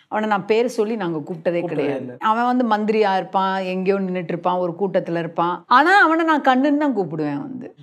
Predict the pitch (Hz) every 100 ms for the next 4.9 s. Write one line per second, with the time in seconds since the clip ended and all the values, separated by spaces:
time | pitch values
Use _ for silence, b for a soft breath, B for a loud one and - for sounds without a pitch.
0 | - 240 392 403 349 294 320 302 202 180
1 | 165 - 151 190 175 151 143 143 135 160
2 | 156 190 196 208 196 202 180 175 185 214
3 | 220 196 190 180 175 165 165 160 160 277
4 | - - - 170 175 156 156 156